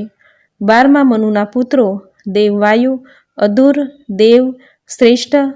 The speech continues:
વિદુરથ, મિત્રવાન, મિત્રદેવ, મિત્રસેન, મિત્રકૃત, મિત્રબાહુ અને સુવર્યા આ દસ પુત્રો થશે. તેરમા મન્વંતરમાં ધૃતિમાન, હવ્યય, તત્વદર્શી,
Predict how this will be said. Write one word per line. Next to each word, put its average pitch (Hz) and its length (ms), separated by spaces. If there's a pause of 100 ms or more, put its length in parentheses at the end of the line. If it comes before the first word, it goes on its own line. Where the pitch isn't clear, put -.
(180)
વિદુરથ, 233 580 (320)
મિત્રવાન, 214 600 (460)
મિત્રદેવ, 214 600 (480)
મિત્રસેન, 214 640 (400)
મિત્રકૃત, 220 680 (500)
મિત્રબાહુ 214 680 (480)
અને 220 180
સુવર્યા 233 680 (200)
આ 202 100
દસ 226 320
પુત્રો 202 340
થશે. 190 380 (840)
તેરમા 277 380
મન્વંતરમાં 214 880 (200)
ધૃતિમાન, 220 640 (500)
હવ્યય, 233 600 (420)
તત્વદર્શી, 214 800